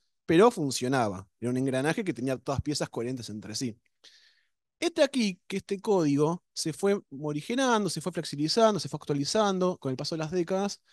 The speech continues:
y especialmente en el año mil novecientos sesenta y ocho, con la reforma de la ley diecisiete siete once,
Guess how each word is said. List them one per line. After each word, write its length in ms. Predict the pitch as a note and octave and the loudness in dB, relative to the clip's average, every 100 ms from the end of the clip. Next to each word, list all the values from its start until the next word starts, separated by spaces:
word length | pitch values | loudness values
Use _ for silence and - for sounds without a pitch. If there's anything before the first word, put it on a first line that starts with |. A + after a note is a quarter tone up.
| _ _ _ | _ _ _
y 60 | G3 | -4
especialmente 480 | G#3+ A#3 B3+ D4 F3 | 0 0 2 4 4
en 60 | |
el 80 | F3+ | 4
año 120 | F3+ | 2
mil 140 | D#3+ F3+ | 2 2
novecientos 220 | F3 - | 2 0
sesenta 240 | C3 B2 | -2 0
y 80 | D3+ | 4
ocho, 300 | G3 F3 C3 | 6 6 2
con 100 | B2 | -4
la 100 | B2 | -6
reforma 380 | A2+ A2+ E3 D#3 | -8 -2 0 2
de 80 | B2+ | 2
la 60 | |
ley 180 | A#2+ D3 | 2 0
diecisiete 320 | B2+ - D3+ | 0 -4 -6
siete 240 | C3+ A#2+ D#3+ | -8 -4 0
once, 420 | C#3+ B2+ D3+ F#3 | 0 0 -2 -4